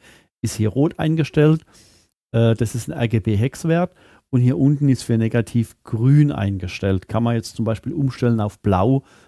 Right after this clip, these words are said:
wenn man möchte, weil bei uns ja viel in blau dargestellt wird. Ihr könnt die Spannungsverläufe jetzt hier auch sehen.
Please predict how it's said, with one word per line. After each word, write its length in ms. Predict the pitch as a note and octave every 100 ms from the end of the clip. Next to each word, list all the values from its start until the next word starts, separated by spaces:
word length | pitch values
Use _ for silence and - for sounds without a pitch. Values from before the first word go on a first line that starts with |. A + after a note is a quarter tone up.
| _
wenn 100 | A#2+
man 160 | A#2+ A2+
möchte, 380 | A2+ A2 - A2
weil 120 | G#2+
bei 100 | G#2
uns 260 | A2+ A2
ja 80 | A2+
viel 360 | G2 G#2 G#2 A2+
in 220 | F3 G2+
blau 240 | G2 G2
dargestellt 640 | G2+ F2 F2 - G2 F#2+ -
wird. 200 | F#2 _ _ _ _ _ _ _ _ -
Ihr 100 | A2+
könnt 380 | C3+ F3 - A#2+
die 60 |
Spannungsverläufe 880 | - A#2 B2 C#3+ D3+ C#3 C3 B2+ -
jetzt 180 | A#2+ -
hier 220 | C3 D2+
auch 120 | A2+
sehen. 480 | - - A#2 C#3+ A3